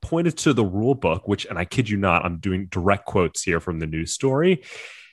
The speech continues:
It requires them to wear midriff-bearing tops and bikini bottoms that, quote, "have a close fit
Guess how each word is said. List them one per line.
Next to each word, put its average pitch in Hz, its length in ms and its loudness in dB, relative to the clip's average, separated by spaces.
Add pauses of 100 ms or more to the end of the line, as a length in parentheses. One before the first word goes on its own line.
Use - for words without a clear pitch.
(520)
It 175 160 4
requires 160 760 2
them 233 200 -2
to - 160 4
wear 107 360 4
midriff-bearing 170 1080 2
tops - 640 -2 (240)
and 101 160 2
bikini 190 460 0
bottoms 143 460 2
that, 110 200 -6
quote, 156 300 6
"have - 260 2
a 120 260 2 (140)
close - 560 2
fit - 560 -4